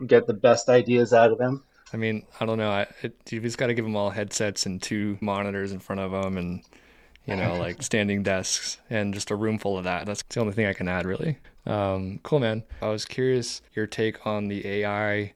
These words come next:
Speaker 2: in chatbots and artwork. People are worried of copyright or plagiarism on the artwork side especially, but also, like,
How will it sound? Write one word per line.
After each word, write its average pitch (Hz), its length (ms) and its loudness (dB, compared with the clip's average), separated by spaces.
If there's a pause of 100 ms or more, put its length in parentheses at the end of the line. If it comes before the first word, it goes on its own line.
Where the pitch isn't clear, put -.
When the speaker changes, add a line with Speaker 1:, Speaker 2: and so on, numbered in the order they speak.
Speaker 2:
in 92 200 -6
chatbots 107 920 -2
and 98 180 -6
artwork. 131 580 -2 (220)
People 107 400 -2
are 98 520 -2
worried 135 800 2 (100)
of 92 480 -4
copyright 117 500 -2
or 98 120 -2
plagiarism 110 840 -2 (220)
on 101 120 -8
the 95 80 -8
artwork 110 360 -2
side 107 320 -2
especially, 110 580 -4
but 104 160 -2
also, 101 280 0
like, 95 340 -4